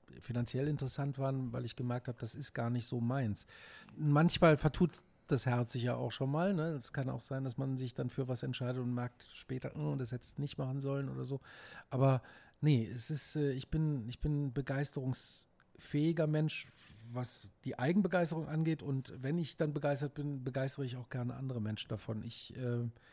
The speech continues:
ja, das sind, das sind Gefühlsentscheidungen und, äh, häufig entscheide ich mich für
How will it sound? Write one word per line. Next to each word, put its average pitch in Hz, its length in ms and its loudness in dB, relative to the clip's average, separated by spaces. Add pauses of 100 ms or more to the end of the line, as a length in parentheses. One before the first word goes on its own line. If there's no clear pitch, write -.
(1500)
ja, 123 240 -2
das 117 200 -4
sind, - 220 -6 (140)
das 123 200 -8
sind - 120 -20
Gefühlsentscheidungen 143 1200 2
und, - 500 -4
äh, 127 220 -6
häufig 156 580 6
entscheide 139 360 -2
ich 131 100 -6
mich 139 120 -4
für - 200 -6